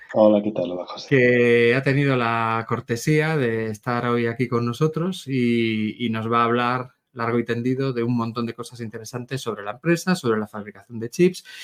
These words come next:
Speaker 2: y, si nos deja, hasta hablaremos de geopolítica, porque aquí hay muchas preguntas interesantes que hacer también, ¿vale? ¿Qué tal, Fernando? Em, que es-, estás en, en Holanda ahora mismo, ¿no?
Speaker 1: Estoy en Holanda, eso es, estoy en Eindhoven y gracias por, por la oportunidad,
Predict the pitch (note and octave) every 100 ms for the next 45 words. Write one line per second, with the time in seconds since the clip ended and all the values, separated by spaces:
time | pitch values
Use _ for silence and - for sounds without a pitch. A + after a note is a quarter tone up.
0 | - - C#3+ C#3+ C#3 B2 B2 A#2 D#3+ -
1 | E3+ - A#2 A#2 B2+ C#3 C#3+ A#2+ A2+ A2
2 | G#2+ G#2 G#2+ - A2+ G#2+ A2 C#3 C3+ D3
3 | D#3+ D#3 B2 A2+ B2 B2 B2 A#2+ - A#2
4 | A2 A2+ A#2 G#2+ G#2+ A2 G#2+ - G#2 G#2+
5 | G2+ G2 G#2 G2 _ _ C3 E3+ G#3+ _
6 | _ - _ _ _ _ _ - E3 C#3+
7 | D3 D3+ C3+ A#2+ A#2 - - C3+ B2 A#2+
8 | A#2 A2+ A2+ G#2 - _ _ _ _ _
9 | C3+ - - - C3 C3 A#2+ A2 A#2+ A2
10 | C3+ C#3+ A2+ A2+ A#2+ A2 A2+ G3 G3+ _
11 | _ _ _ - - - C#3+ C#3 C#3 D#3
12 | D#3+ C#3+ - C#3+ D3 A2+ - C3 B2 A#2+
13 | C3+ C#3+ D3+ C#3+ A#2+ A2+ A2+ A#2+ - B2
14 | - - A#2+ A2+ A2 B2 A2+ A2+ A2 A2
15 | A#2 A2 C3 -